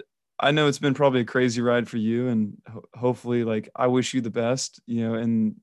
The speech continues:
in those short-term goals and those long-term goals and whatever monumental impact you're gonna have on those kids. I know it's gonna,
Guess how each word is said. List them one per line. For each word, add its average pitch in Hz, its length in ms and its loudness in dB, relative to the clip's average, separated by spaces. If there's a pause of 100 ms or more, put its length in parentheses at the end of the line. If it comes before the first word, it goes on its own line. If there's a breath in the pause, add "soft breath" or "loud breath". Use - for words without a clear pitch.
(120)
in 123 120 0
those 113 300 -2
short-term 131 540 -2
goals 123 280 0
and 117 100 -2
those 110 140 -4
long-term 113 440 -4
goals 117 320 -6
and 110 200 -2 (480 soft breath)
whatever 160 680 2
monumental 120 680 0
impact 113 500 -8
you're 120 120 -8
gonna 113 140 -4
have 110 160 -4
on 107 100 -4
those 107 200 -6
kids. 110 260 -8
I 120 80 -8
know 117 200 -2
it's 110 140 -6
gonna, 107 340 -6